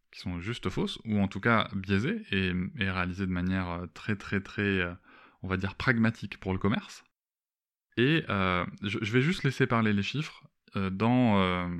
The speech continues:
dans le livre Fille garçon, même éducation, il y a un passage sur l'allaitement qui est d'ailleurs aussi très, très sympa, puisque c'est un, c'est un chapitre, c'est, c'est, c'est relativement court, mais c'est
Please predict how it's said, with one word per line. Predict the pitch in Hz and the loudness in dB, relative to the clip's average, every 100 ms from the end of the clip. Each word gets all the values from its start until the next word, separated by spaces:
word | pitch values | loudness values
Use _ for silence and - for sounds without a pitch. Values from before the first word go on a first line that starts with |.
| - - | -6 -2
dans | 107 110 | 2 4
le | 113 | 2
livre | 147 123 95 92 - | 0 -2 -4 -4 -10
Fille | - 123 | -6 -2
garçon, | 127 147 | -2 2
même | 120 | 4
éducation, | 107 101 98 - 220 - _ _ _ _ _ _ | 4 2 -2 -2 -6 -8 _ _ _ _ _ _
il | 107 123 | 0 4
y | |
a | 185 | 6
un | 123 101 | 4 2
passage | - 139 180 - | -4 0 0 4
sur | 131 | 4
l'allaitement | 117 139 175 | 4 4 0
qui | - 101 | 0 0
est | |
d'ailleurs | 92 120 127 | 4 2 2
aussi | 107 120 - _ - | -2 -6 -14 _ -6
très, | 139 | -2
très | - 135 | 0 2
sympa, | 113 127 | 2 2
puisque | 151 - 104 92 | 0 -4 -4 -4
c'est | - 92 | -2 -2
un, | 92 | -2
c'est | - 98 | -2 -2
un | 123 | -2
chapitre, | 123 123 - - | -2 -6 -12 -20
c'est, | - 95 90 90 95 | -8 -2 0 0 -4
c'est, | - 101 - | -6 -10 -12
c'est | - 90 87 | 0 2 2
relativement | 98 104 113 110 107 | 2 0 0 0 0
court, | 107 240 | 0 2
mais | 151 | 2
c'est | - 98 | 0 -8